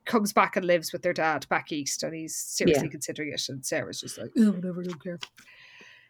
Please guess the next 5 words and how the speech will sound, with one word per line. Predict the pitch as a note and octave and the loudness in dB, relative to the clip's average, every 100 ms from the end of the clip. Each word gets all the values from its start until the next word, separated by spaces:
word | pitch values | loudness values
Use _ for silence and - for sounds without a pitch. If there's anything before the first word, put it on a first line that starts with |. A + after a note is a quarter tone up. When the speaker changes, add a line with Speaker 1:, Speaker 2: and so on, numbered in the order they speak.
| _ | _
Speaker 1:
So | - D#4 D#4 - _ _ - | 0 4 4 2 _ _ 4
on | D#4 C4+ | 4 4
Thursday, | - E4+ G4+ F#4+ - C#3 C3 - | 4 4 4 2 0 0 -4 0
uh, | G3+ F3+ F#3 | 2 4 4
Ma-, | A3+ | 2